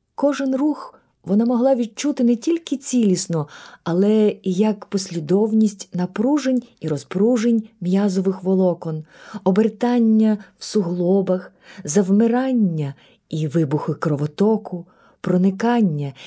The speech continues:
і вичавлювання струменів повітря. Тому реченнями її мислення були просторові конструкції. Тож будь-яку будівлю вона бачила, обминаючи покриття. І знову ж таки,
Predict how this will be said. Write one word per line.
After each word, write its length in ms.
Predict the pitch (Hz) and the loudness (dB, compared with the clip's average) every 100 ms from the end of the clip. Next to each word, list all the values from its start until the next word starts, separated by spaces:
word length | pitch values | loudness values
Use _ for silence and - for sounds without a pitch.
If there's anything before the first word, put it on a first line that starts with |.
| - | -12
і 80 | 170 | -4
вичавлювання 1000 | 175 196 226 247 262 247 233 233 226 226 | -4 -2 -2 0 2 0 2 2 4 2
струменів 760 | 214 - 220 240 226 220 214 196 | 0 -2 0 2 4 2 2 0
повітря. 640 | 220 196 175 - - - - _ _ _ _ _ | 0 2 0 -4 -10 -10 -14 _ _ _ _ _
Тому 500 | 147 156 165 165 156 - _ | -6 -4 -2 -2 -4 -8 _
реченнями 760 | - 185 220 220 - 170 160 156 | -6 0 0 -2 -2 -2 0 -2
її 320 | 156 160 170 | 0 -2 0
мислення 600 | 165 175 - 160 156 151 147 - - - | 0 0 -2 -2 -2 -2 -6 -14 -16 -4
були 300 | 151 196 220 | 2 4 2
просторові 680 | 214 202 - 196 226 226 220 | 2 -2 0 2 2 2 -2
конструкції. 960 | 214 190 - 175 147 - - 196 - _ _ _ _ _ - | -4 -6 -6 -6 -6 -10 -14 -12 -14 _ _ _ _ _ -2
Тож 160 | 247 | -2
будь-яку 420 | 247 339 311 302 | 2 2 2 0
будівлю 440 | 247 247 302 277 247 | 0 2 2 2 2
вона 240 | 233 240 | 2 2
бачила, 560 | 208 269 294 - 269 254 - - _ | 2 0 0 0 0 0 -4 -20 _
обминаючи 720 | 208 220 247 262 254 233 - | 0 2 4 2 0 -2 -4
покриття. 640 | - 208 208 202 - 143 - _ _ _ _ _ _ | -6 -2 -4 -2 -4 -4 -6 _ _ _ _ _ _
І 60 | 202 | -4
знову 300 | 262 359 277 | 0 0 0
ж 100 | - | -2
таки, 340 | 196 196 185 | 0 0 -2